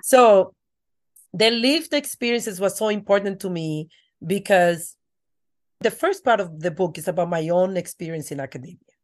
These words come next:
right? And when I was going through discrimination ha-, and harassment in academia, and I will ask my white colleague, "Did you go through this? Is this something that you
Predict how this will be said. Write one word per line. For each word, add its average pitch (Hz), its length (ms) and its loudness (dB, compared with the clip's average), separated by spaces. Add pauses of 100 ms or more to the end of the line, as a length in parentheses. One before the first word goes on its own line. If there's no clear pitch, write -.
(260)
right? 190 360 2 (400)
And 196 300 2
when 196 160 2
I 220 80 4
was 254 200 0
going 202 360 -2
through 160 540 -8 (220)
discrimination 180 800 -4
ha-, 151 280 -6
and 160 160 -6
harassment 165 540 -4
in 156 80 -8
academia, 175 600 -6
and 175 220 -4
I 190 100 2
will 190 280 -2
ask 175 300 -2
my 160 220 -2
white 170 500 2 (160)
colleague, 180 560 0 (1000)
"Did 208 220 -8
you 285 160 -2
go 262 240 4
through 262 220 -4
this? 254 500 -4 (360)
Is 214 140 -4
this 285 220 0
something 262 360 2
that 226 140 0
you 226 140 -6